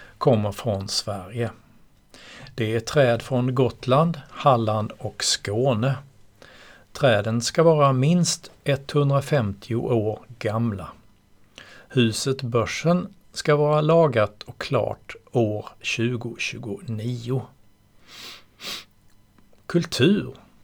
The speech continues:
Pippi fyller åttio år. Idag, den tjugosjätte november, är det precis åttio år sedan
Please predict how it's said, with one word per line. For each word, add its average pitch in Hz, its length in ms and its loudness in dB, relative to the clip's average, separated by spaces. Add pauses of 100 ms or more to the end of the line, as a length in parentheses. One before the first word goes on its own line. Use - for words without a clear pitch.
(1000)
Pippi 165 560 2
fyller 160 460 2
åttio - 580 0
år. 131 340 -2 (600)
Idag, 120 600 4 (320)
den 160 220 4
tjugosjätte 156 840 0
november, 131 800 0 (140)
är 139 160 0
det 139 100 0
precis - 720 0
åttio - 440 0
år 117 320 0
sedan 143 600 2